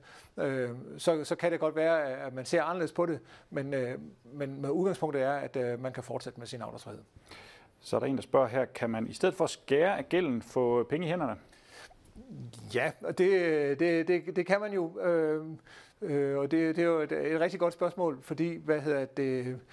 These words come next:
Speaker 1: det, det vil give, øh, god mening, øh, øh, for nogen, og, og, og så, øh, egentlig ikke at, at, at nedbringe gælden, men så sige, jamen,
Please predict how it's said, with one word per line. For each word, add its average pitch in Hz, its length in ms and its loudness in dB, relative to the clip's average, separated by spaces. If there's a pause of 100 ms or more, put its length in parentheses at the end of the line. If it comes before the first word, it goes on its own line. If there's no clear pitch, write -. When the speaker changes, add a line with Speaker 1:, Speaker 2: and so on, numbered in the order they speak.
(360)
Speaker 1:
det, 147 480 2 (380)
det 175 120 6
vil 180 100 4
give, 165 260 2
øh, 135 220 2
god 202 180 2
mening, 180 340 -2 (100)
øh, 139 380 0
øh, 147 240 0
for 151 140 0
nogen, 170 300 -2
og, 139 400 0
og, 139 260 0
og 147 120 -2
så, 156 280 2 (100)
øh, 139 300 -4 (400)
egentlig 175 300 4
ikke 196 220 4 (100)
at, 131 340 2
at, 139 200 -2
at 135 80 -4
nedbringe 175 500 2
gælden, 180 300 0
men 147 180 -4
så 151 120 -2
sige, 175 160 0
jamen, 151 180 -2